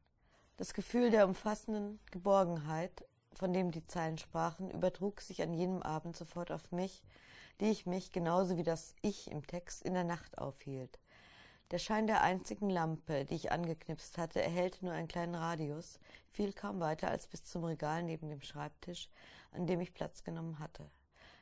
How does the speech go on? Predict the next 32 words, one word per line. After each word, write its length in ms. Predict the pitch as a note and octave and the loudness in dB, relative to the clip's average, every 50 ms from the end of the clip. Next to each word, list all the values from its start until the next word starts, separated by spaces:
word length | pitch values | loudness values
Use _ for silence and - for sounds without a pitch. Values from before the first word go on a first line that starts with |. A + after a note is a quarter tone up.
| _ _ - | _ _ -2
Die 80 | F3 | 0
Möbel 440 | F3 F3 F3+ G3 G#3 G3 A3 A3 G#3 | 2 4 4 2 2 2 2 0 0
und 140 | - G3 - | -2 -4 -2
Gegenstände 680 | - F#3+ E3+ E3+ E3 D#3+ - - D#3 D3+ D3+ C#3+ D3+ - | -2 0 0 0 -2 -4 -4 -4 -4 -4 -4 -4 -4 -4
um 140 | - E3 E3 | -4 -4 -4
mich 160 | D#3+ - - | -4 -4 -4
herum 320 | F3 D#3 D#3+ E3+ F3 E3 | -4 -2 -2 -2 -2 -2
blieben 300 | E3 F3+ F3 E3 E3+ E3 | -2 -2 0 0 0 0
namenlose 580 | D#3+ D#3 D#3 E3 F3 F3+ F3+ F3 F3 E3+ F3 E3+ | 2 2 2 2 0 0 -2 -2 -2 -4 -4 -6
Schatten, 560 | - - E3+ E3+ - - D#3+ D#3 D#3+ F3+ - - - - - - - | -8 -8 -8 -8 -8 -6 -6 -6 -6 -8 -12 -16 -20 -20 -20 -18 -8
ihre 180 | - E3+ F3+ D#3 | -4 -2 -2 -2
Konturen 800 | - - F#3 E3 D#3+ - - G3 G3 F#3+ F3 E3 E3+ F3+ F#3 - | -2 -4 -6 -6 -6 -6 -4 -4 -2 -2 -2 -2 -4 -6 -10 -6
waren 240 | - - E3 E3 D#3+ | -4 -2 0 0 -2
kaum 300 | - - D#3+ D#3+ D#3 D#3 | -2 -4 -4 -4 -4 -4
zu 100 | - - | -6 -6
erahnen. 600 | E3+ E3 D#3 D3+ D3+ D3 C#3+ C#3+ C#3 C3+ C3+ C#3 - _ _ _ _ _ _ _ _ - - - - - _ | -4 -4 -4 -4 -4 -4 -4 -6 -8 -10 -12 -14 -18 _ _ _ _ _ _ _ _ -20 -20 -20 -20 -18 _
Ich 180 | - - - - | -12 -10 -4 0
saß 360 | - - G3+ G3 - - - | 2 2 2 0 -2 -6 -8
ganz 240 | - - G#3 G#3 - | -6 -6 -6 -4 -6
still 260 | - - G3+ F#3+ F3 | -6 -4 -4 -4 -4
da, 240 | D3+ C#3 C3 C3 - C#3+ E3 - _ - | -4 -4 -6 -8 -10 -14 -18 -20 _ -12
fast 320 | - - F3+ E3+ - - | -8 -8 -6 -6 -8 -8
körperlos. 680 | - F3+ E3+ D#3+ - D3+ C#3+ C#3 C3+ C#3 C#3+ - - - - _ _ _ _ _ _ _ _ _ _ _ _ _ _ _ _ - - - - - | -6 -6 -6 -6 -8 -8 -8 -8 -10 -12 -14 -18 -20 -20 -20 _ _ _ _ _ _ _ _ _ _ _ _ _ _ _ _ -20 -20 -20 -20 -18
Ich 120 | - - | -6 2
war 120 | G3 G3+ E3+ | 4 4 4
erfüllt 360 | C#3 - - - G#3+ G#3+ - | 4 4 2 2 2 2 0
von 140 | - G3+ D#3+ | -2 -4 -2
einer 240 | - F3 F3+ F3 - | 0 0 0 -2 -4
tiefen, 560 | - - G3+ G#3 - - E3+ E3 E3+ - - | -6 -8 -8 -8 -8 -8 -8 -8 -8 -8 -6
geradezu 500 | - F#3 F3 F#3+ F#3+ F3+ E3+ - - E3+ | -4 0 2 2 2 2 -2 -6 -10 -12
kindlichen 600 | - - - G3+ F#3+ F#3 - F3+ E3 - F3 E3+ | -10 -6 -6 -6 -6 -6 -8 -10 -10 -10 -12 -12
Zuversicht, 720 | - - F#3 - - E3 D3 - - C#3+ C3+ - - - | -12 -12 -12 -8 -8 -8 -8 -8 -8 -10 -12 -14 -18 -20